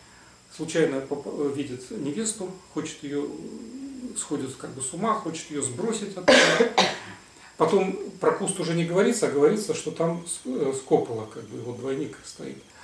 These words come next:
Э, а, и Натаниэль бросается вниз и разбивает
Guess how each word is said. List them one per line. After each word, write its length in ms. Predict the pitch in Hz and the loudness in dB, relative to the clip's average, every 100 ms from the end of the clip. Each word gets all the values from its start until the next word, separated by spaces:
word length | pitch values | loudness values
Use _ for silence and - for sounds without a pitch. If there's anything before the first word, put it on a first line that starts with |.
| - - - - - - | -18 -18 -18 -20 -16 -10
Э, 480 | 123 123 120 120 123 - - | -6 -6 -4 -6 -6 -10 -8
а, 500 | - 139 131 127 123 - - - - - - - - - - - | 0 4 6 6 2 0 -16 -20 -20 -20 -20 -20 -20 -20 -20 -10
и 400 | 160 160 - - - - - - | -6 -4 -4 -8 -14 -20 -20 -8
Натаниэль 440 | 147 127 143 156 | -6 -2 0 0
бросается 640 | - 135 - 143 135 135 | 0 -4 0 2 0 -2
вниз 380 | 127 131 123 - | -6 -6 -4 -6
и 320 | 90 82 90 131 | -8 -10 -8 -6
разбивает 540 | 120 - 123 123 123 | -8 -6 -6 -4 -6